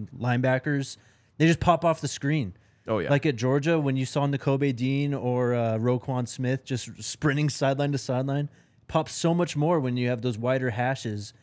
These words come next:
Speaker 1: and just more ground to cover.
Speaker 2: Easily a top ten favorite player for me to watch at Colorado was Jordan Dizon,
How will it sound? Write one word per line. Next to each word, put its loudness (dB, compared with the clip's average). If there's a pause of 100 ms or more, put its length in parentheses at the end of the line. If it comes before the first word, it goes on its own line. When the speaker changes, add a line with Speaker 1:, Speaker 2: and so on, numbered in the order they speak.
(140)
Speaker 1:
and -6
just -2
more 0
ground -4
to -12
cover. -14 (460)
Speaker 2:
Easily 2
a 4
top 2 (420)
ten 0
favorite 0
player 0
for -8
me 0
to 0
watch 0
at -8
Colorado 0
was -6
Jordan -4
Dizon, -4